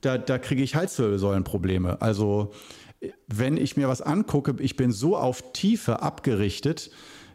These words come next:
dass ich es eigentlich nicht mag, äh, mir überhaupt irgendwelche Shorts oder Reels oder kurze Videos anzugucken und verstehe auch nicht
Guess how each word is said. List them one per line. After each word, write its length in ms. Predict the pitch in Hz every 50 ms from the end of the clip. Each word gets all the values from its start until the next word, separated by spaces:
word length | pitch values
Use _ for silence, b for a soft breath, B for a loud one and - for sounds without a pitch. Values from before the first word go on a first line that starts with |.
| B _ -
dass 240 | - 120 127 - -
ich 280 | - 160 139 127 -
es 160 | - 139 - -
eigentlich 380 | 151 135 135 135 135 123 -
nicht 240 | 139 147 175 - -
mag, 540 | 143 131 123 120 123 156 170 - - - - -
äh, 160 | 139 127 123
mir 140 | 123 127 127
überhaupt 300 | 127 120 131 135 - 147
irgendwelche 300 | 143 151 147 131 123 123
Shorts 420 | - - - 123 143 170 - -
oder 260 | - 117 120 110 110
Reels 340 | 113 120 135 156 160 147 -
oder 200 | - 127 120 117
kurze 400 | - - 135 139 - - 139 123
Videos 300 | 156 185 160 110 92 -
anzugucken 560 | 92 95 92 - - - - - 90 - 101
und 100 | 101 -
verstehe 560 | - 113 104 - - - 131 156 180 180 -
auch 220 | - 135 135 - -
nicht 420 | 127 151 151 - - - - -